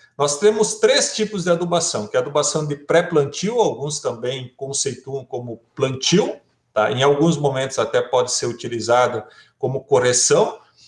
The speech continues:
a adubação de crescimento e a adubação de produção. Qual é que são os objetivos de cada uma dessas adubações? A primeira adubação de pré-, pré-plantio tem o grande objetivo de elevar os teores críticos, principalmente de fósforo e potássio,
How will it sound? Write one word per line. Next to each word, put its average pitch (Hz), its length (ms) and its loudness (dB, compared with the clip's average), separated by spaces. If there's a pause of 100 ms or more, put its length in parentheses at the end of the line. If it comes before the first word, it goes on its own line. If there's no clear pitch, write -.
(480)
a 185 160 4
adubação 190 540 2
de 165 100 0
crescimento 160 680 -2
e 214 40 2
a - 20 4
adubação 180 520 0
de 175 80 0
produção. 175 720 -6
Qual 196 140 2
é 277 60 2
que 285 100 -2
são 311 180 4
os 220 120 0
objetivos 208 680 2
de 175 120 2
cada 165 320 2
uma 165 240 0
dessas - 720 -6
adubações? 123 880 -4 (440)
A 165 80 2
primeira 240 420 2
adubação 214 460 2
de 196 80 -2
pré-, 170 240 0 (300)
pré-plantio 147 640 0
tem 226 120 2
o 208 140 4
grande 214 300 2
objetivo 185 580 -2
de 202 100 2
elevar 196 460 2
os 226 140 -2
teores 190 540 2
críticos, 226 540 -6
principalmente 180 720 -2
de 156 140 -4
fósforo 165 500 0
e - 20 -20
potássio, - 600 -4